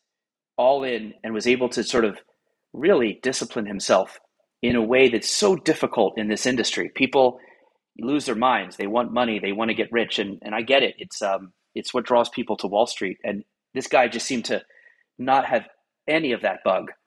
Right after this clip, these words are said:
or any of those sort of in-, tendencies, which e-, enabled him, I think, to walk this really straight line,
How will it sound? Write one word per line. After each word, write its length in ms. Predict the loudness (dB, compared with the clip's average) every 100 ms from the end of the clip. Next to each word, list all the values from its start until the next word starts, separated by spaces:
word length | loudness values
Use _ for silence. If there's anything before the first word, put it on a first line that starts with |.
| _ _
or 160 | -6 -2
any 180 | 2 2
of 100 | 2
those 260 | 2 0
sort 180 | 0 0
of 120 | 0 -4
in-, 220 | -6 -6
tendencies, 640 | -2 0 2 0 0 0 -4 _ _ -6
which 260 | -2 -2 2
e-, 180 | 2 2
enabled 420 | 2 2 2 0
him, 140 | -2
I 120 | -2 -2
think, 300 | -4 -4 -4
to 400 | 2 2 2 -6 _ _ _ _
walk 380 | 2 2 2 -2
this 240 | -4 -4
really 440 | -4 2 2 2
straight 360 | -4 -2 -2 0
line, 300 | 0 0